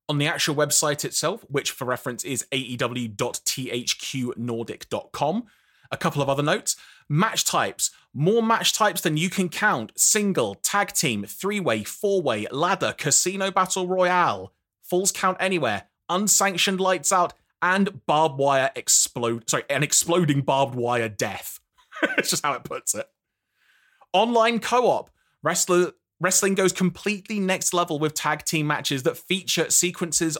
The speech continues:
of team maneuvers performed with simple commands.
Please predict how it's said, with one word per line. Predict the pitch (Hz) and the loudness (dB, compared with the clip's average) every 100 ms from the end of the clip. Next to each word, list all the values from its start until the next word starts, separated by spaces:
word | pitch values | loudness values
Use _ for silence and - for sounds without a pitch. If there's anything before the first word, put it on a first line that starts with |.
| - | -2
of | 151 151 _ | -2 -4 _
team | - - 160 160 | -6 -2 -2 -2
maneuvers | - 147 151 156 143 151 - _ _ | 0 2 2 2 2 0 -2 _ _
performed | - 202 - 277 247 240 - _ _ | -4 -2 2 4 4 2 -6 _ _
with | 160 190 180 - | 2 2 2 0
simple | - 139 127 - 139 | 2 2 -2 -6 -6
commands. | 123 - 120 120 143 110 95 95 - | -6 -8 -4 2 2 2 -4 -6 -6